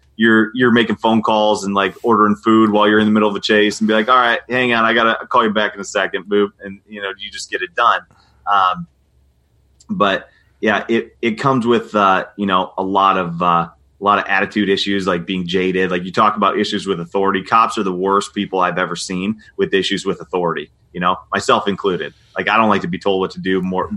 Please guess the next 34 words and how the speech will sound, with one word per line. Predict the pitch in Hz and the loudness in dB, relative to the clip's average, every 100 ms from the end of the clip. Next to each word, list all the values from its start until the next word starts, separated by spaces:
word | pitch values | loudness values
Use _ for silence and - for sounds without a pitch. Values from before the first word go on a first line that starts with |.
| 92 | -2
more | 104 98 | 0 0
than | 90 | -2
just | 98 | -4
about | - 87 | 0 0
anybody. | 87 85 76 58 - - - - | -2 -4 -8 -12 -16 -20 -12 -4
Like, | 95 | -2
I | |
suck | - 127 113 | 0 2 2
it | 113 | 2
up | 98 | 0
and | 90 | 0
do | 87 190 117 | 4 6 6
it, | 101 - _ _ - | 2 -2 _ _ 0
but | 135 101 - | 0 0 0
I | 113 | 0
don't | 95 | 0
like | 101 95 85 | 0 -2 -4
it. | - _ - | -10 _ -6
You | |
know | 101 | -4
what | 95 | -2
I | |
mean? | 95 98 - _ _ | -2 -6 -8 _ _
Um, | 98 92 90 87 87 _ - | 0 2 2 -2 -6 _ -8
and, | 98 90 85 | -6 -4 -4
uh, | 92 87 85 - _ _ _ | -2 0 -2 -8 _ _ _
and | 104 98 98 123 | -6 -4 -6 0
making | 127 135 120 | 0 2 0
sure | - 135 | 0 2
that | 113 101 | 2 2
our | 87 | 0
quality | - 143 156 143 | -2 0 2 2
of | 98 85 | 0 -2
life | 87 87 156 - - | 0 0 -2 -6 -18